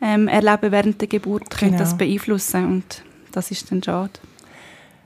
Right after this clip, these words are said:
Speaker 2: Leider ist es ja aber so, dass eine wirklich natürliche Geburt, so wie du sie jetzt beschreibst,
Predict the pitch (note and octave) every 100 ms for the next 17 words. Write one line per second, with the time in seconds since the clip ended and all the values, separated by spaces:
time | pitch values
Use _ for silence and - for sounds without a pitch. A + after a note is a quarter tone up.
0 | _ G3 G3 G#3+ A3+ G#3 - G3 G3 -
1 | G3 F#3+ F#3+ - - D#4 F3 F3+ - -
2 | G3+ F#3 - G3 G3+ G3 - F3+ F#3+ F#3
3 | F#3 - G3 F3 F3 E3+ F3 G3+ - G3
4 | G3+ - F#3+ F#3 F3 - -